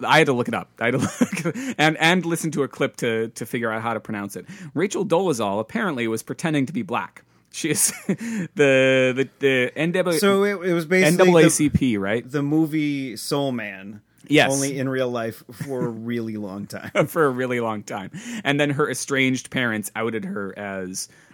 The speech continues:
Speaker 1: uh, some sort of northern, uh, of northern European descent with maybe a smidge of Native American roots.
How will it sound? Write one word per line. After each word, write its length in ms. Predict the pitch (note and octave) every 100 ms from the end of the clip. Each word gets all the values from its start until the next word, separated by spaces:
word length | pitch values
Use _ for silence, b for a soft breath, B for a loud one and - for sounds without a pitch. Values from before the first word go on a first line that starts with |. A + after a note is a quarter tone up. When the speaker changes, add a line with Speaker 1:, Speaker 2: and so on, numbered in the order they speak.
| b
Speaker 1:
uh, 400 | G2+ G2 F2+ F2
some 220 | - C3 A2+
sort 160 | A#2+
of 80 | G#2
northern, 340 | A2 A2 G2+ -
uh, 40 |
of 280 | G#2+ G#2+ A2+
northern 360 | B2 C3+ C3 A2+
European 460 | A#2 A2+ - A#2+
descent 380 | G#2 - A2+ G#2
with 120 | G#2+
maybe 480 | A2 B2 C3 B2 A#2
a 40 | G#2+
smidge 880 | - - C#3 C#3 B2 G2+ F#2+ - -
of 340 | G#2 G2 F#2 G#2
Native 260 | G#2 G2
American 440 | F2 F#2+ F#2 - -
roots. 420 | - - -